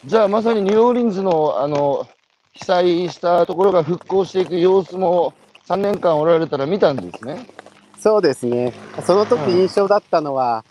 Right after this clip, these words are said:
Speaker 1: うん。
Speaker 2: あの、
Speaker 1: うん。
Speaker 2: やっぱり、ハリケーン直後は、ニューオーリンズの街の中には封鎖されて入れなかったんですけれど、
Speaker 1: うん。うん。
Speaker 2: えー、水没しちゃったんで。
Speaker 1: はい、はい。
Speaker 2: え、水が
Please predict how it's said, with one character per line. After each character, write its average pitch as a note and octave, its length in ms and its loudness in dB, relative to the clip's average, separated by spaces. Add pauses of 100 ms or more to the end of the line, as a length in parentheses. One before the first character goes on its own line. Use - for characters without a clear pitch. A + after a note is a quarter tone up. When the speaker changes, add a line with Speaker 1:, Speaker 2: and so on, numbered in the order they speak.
(360)
Speaker 1:
う D#3 40 -6
ん。 - 20 0
Speaker 2:
あ C#3 60 -2
の、 C#3+ 300 -6
Speaker 1:
う C#3+ 40 -8
ん。 C#3+ 40 -6
Speaker 2:
や D3 80 -4
っ - 120 -12
ぱ F#3+ 120 -2
り、 D#3+ 280 -8 (720)
ハ - 160 -4
リ G3 120 -6
ケ A3+ 260 -4
ー G3 100 -6
ン D#3+ 120 -8 (120)
直 A3 260 -10
後 F#3 120 -6
は、 B2+ 380 -2 (520)
ニ F3 120 -6
ュ - 20 -4
ー - 40 -4
オ - 20 -4
ー - 40 -8
リ F#3+ 80 -8
ン D#3+ 40 -10
ズ C#3 80 -18
の C#3 80 -12
街 C#3 260 -14
の E3 80 -10
中 E3+ 240 -8
に C3+ 100 -12
は A#2+ 260 -8 (180)
封 F#3 140 -6
鎖 F#3 180 -10
さ F3+ 120 -6
れ E3+ 100 -8
て C#3+ 80 -8
入 F3 240 -6
れ G#3 100 -12
な F#3 100 -8
か C3+ 80 -8
っ - 100 -8
た B2+ 100 -12
ん A#2+ 60 -12
で A2 100 -14
す - 100 -20
け A2+ 80 -10
れ G#2 100 -10
ど、 A2 300 -6 (400)
Speaker 1:
う F3+ 40 -12
ん。 E3+ 40 -6
う C3 140 -6
ん。 A2 100 -14 (160)
Speaker 2:
え A2 680 -6
ー、 - 40 -16 (340)
水 F#3+ 220 0
没 F#3 200 -2
し - 60 -20
ち - 80 -2
ゃ D#3+ 40 4
っ - 100 -10
た C3+ 120 -2
ん A#2+ 60 -6
で。 G2 240 -10 (640)
Speaker 1:
は D3+ 140 0
い、 - 80 -8 (100)
は A#2+ 140 -4
い。 - 20 -6
Speaker 2:
え、 C#3 100 -10
水 D#3+ 300 -2
が G#3 180 2